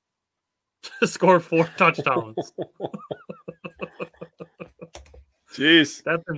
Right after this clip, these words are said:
Speaker 2: They had
Speaker 1: insane
Speaker 2: Giannis
Speaker 1: to me.
Speaker 2: efficiency. <laughs>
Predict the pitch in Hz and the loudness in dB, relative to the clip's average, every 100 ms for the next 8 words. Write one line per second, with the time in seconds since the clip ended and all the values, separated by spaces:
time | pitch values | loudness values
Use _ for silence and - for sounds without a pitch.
0 | 131 139 156 143 147 143 160 143 147 123 | 0 6 6 6 6 6 4 0 -2 0
1 | 165 180 - 139 123 - - - - - | 0 -2 -2 -2 -2 -4 -14 -12 -8 -2
2 | - - - 359 - - - - - | 2 2 4 2 2 0 -2 -4 -8